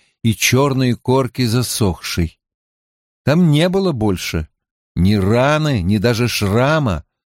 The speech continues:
Белела здоровая кожа, значительно бледнее, чем лицо Дайлин. Найниф с гримасой поднялась на ноги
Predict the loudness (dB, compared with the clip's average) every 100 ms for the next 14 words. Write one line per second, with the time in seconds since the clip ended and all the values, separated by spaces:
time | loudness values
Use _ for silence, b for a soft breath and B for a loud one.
0 | _ -6 0 2 2 2 0 -2 0 0
1 | 2 0 -2 -2 0 0 0 -4 -6 _
2 | _ -4 -2 0 0 0 0 0 0 0
3 | 0 0 0 0 2 0 -2 -4 _ _
4 | -4 0 2 0 -2 -4 -4 -2 -2 -2
5 | -4 -6 -6 -8 _ _ _ _ _ _
6 | _ _ _ _ _ _ _ 0 2 2
7 | 2 0 -2 -2 0 2 2 0 -4 -6
8 | -4 0 2 0 0 0 0 0 0 -2
9 | -4